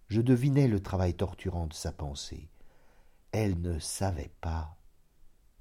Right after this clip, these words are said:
Elle savait seulement qu'elle devait m'emprunter cinq mille francs pour son mari. Donc elle osa mentir. « Oui, il m'a écrit. » «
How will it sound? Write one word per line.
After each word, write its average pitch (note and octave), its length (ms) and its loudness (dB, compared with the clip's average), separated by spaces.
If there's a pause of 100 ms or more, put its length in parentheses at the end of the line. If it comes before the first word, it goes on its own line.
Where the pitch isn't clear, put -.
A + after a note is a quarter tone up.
(380)
Elle G#2+ 180 6
savait B2 260 6
seulement C3 440 4
qu'elle G2 240 2
devait G2 220 4
m'emprunter A2+ 520 2
cinq - 300 -4
mille G2+ 180 -2
francs D3 240 -6
pour - 160 -10
son A2 140 -6
mari. G#2 420 -6 (680)
Donc A2+ 280 0
elle A2 140 4
osa G2 240 4
mentir. « D#2 640 -6 (1400)
Oui, C3+ 280 6 (760)
il D3+ 120 4
m'a C#3 160 4
écrit. » « - 460 -4